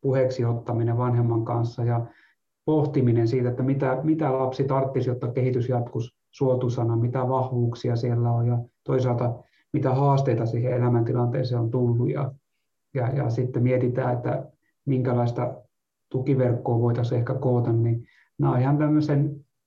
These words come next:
muutamien tapaamiskertojen interventioita, jotka voi olla aika hyviäkin. Voisin kuvitella, että soveltuu tämmöisiin neurologisiin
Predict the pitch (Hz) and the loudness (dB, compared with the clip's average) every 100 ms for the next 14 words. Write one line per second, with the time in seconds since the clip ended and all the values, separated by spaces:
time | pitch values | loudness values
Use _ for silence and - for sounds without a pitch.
0 | _ 151 156 151 135 127 139 - 139 139 | _ 2 2 4 2 2 -2 0 0 2
1 | 131 127 - 131 120 123 123 139 143 - | 2 0 0 0 2 0 0 0 -6 -14
2 | _ - 151 135 127 117 113 123 120 120 | _ -2 2 4 4 4 2 2 0 0
3 | 117 - 120 - - _ _ _ 156 156 | -2 -2 -4 -6 -14 _ _ _ -16 -16
4 | _ _ _ _ _ _ _ _ 135 131 | _ _ _ _ _ _ _ _ 0 2
5 | 131 135 147 - 160 143 175 160 120 117 | 2 0 -2 -4 -2 0 2 4 4 2
6 | 143 156 156 143 143 131 139 160 151 135 | 0 -2 -2 -4 -2 0 2 4 4 2
7 | 123 139 135 123 123 120 - 120 123 131 | 2 0 0 0 0 0 0 0 2 2
8 | 127 127 123 135 135 123 | 2 2 0 -2 -2 -4